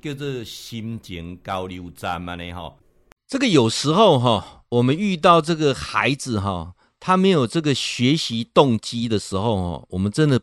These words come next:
不知道该怎么办啊。那教授用一种不同的方式哈，来跟各位来讲啊，有四个方法啊，针对怎么样去激发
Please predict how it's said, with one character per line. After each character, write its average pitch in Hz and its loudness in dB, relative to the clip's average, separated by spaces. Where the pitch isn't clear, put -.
不 147 -2
知 143 -4
道 131 4
该 120 -2
怎 90 -8
么 73 -12
办 92 -4
啊。 - -16
那 151 6
教 170 6
授 170 4
用 165 4
一 165 2
种 135 0
不 135 -4
同 113 -2
的 120 2
方 131 0
式 123 -6
哈， 95 -4
来 101 -4
跟 120 -2
各 117 0
位 110 0
来 95 -4
讲 - -10
啊， - -16
有 110 4
四 175 0
个 113 0
方 127 0
法 - -6
啊， - -4
针 202 6
对 185 10
怎 127 2
么 131 4
样 170 4
去 170 0
激 165 -2
发 151 4